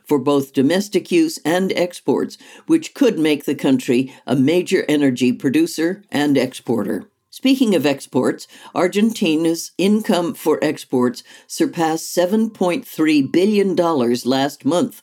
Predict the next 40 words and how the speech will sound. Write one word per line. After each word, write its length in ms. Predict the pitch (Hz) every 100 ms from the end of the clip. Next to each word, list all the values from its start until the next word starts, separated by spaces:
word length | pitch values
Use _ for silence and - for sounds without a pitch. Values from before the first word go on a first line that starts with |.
| -
twenty-eight 560 | 202 220 247 196 208
percent 400 | 139 120 127 120
more 260 | 123 127 127
than 220 | 127 127
the 80 | 127
previous 560 | 123 190 208 127 107 123
month. 320 | 117 - -
The 200 | - 170
reason 380 | 185 226 196 147
behind 460 | 143 156 185 180 127
this 280 | 117 - - - _
is 220 | 147 135
the 200 | 147 -
increase 540 | 196 208 202 165 151 131
in 180 | 131
world 380 | 127 156 160 139
commodity 540 | - 127 175 165 131 110
prices 560 | 139 110 110 113 123 - - -
due 160 | 190
to 140 | 170 156
Russia's 440 | 151 165 - 135
invasion 640 | 131 127 139 135 131 120
of 120 | 120 120
Ukraine. 640 | 120 - 165 135 - -
If 180 | 131 131
we 80 | 151
look 240 | 139 143
at 80 | 151
the 180 | 135 123
exports 520 | - - - 107 104
volume, 640 | 120 156 202 147 104 131 - - -
it 180 | 254 -
was 220 | 151 139
only 400 | 143 135 131 123
five 460 | - 185 208 208 -
percent 420 | 104 - 117 -
larger 420 | 120 110 101 123
than 200 | 120 123
last 340 | 127 135 131
month. 300 | 127 113 -